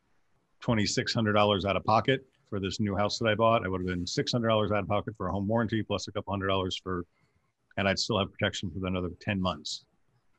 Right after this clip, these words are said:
So really, it makes a lot of sense. And you're not gonna ask a seller to pay for it in this market,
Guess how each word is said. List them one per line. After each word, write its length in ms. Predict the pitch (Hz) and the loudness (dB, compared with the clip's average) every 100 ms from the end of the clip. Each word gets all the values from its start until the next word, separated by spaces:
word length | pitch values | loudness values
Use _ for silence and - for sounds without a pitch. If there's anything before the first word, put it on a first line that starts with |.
| _ - | _ -6
So 160 | 113 | -2
really, 420 | 98 107 117 104 95 | 2 4 6 4 2
it 120 | 92 | 0
makes 220 | 98 - | -2 0
a 60 | 92 | -2
lot 360 | 92 101 101 | 0 4 4
of 60 | 95 | 2
sense. 460 | 110 87 82 - - _ _ _ 98 | 0 -2 -4 -10 -12 _ _ _ -2
And 120 | 98 | 0
you're 140 | 98 104 | 0 2
not 220 | 113 120 | 2 4
gonna 120 | 127 | 4
ask 200 | 104 113 123 | 4 2 0
a 40 | |
seller 360 | - 117 113 110 | 0 2 4 4
to 60 | |
pay 160 | 104 104 | 2 0
for 220 | - 117 | 2 2
it 40 | 107 | 4
in 60 | |
this 140 | 107 104 | 2 2
market, 300 | 113 113 120 | 0 2 -2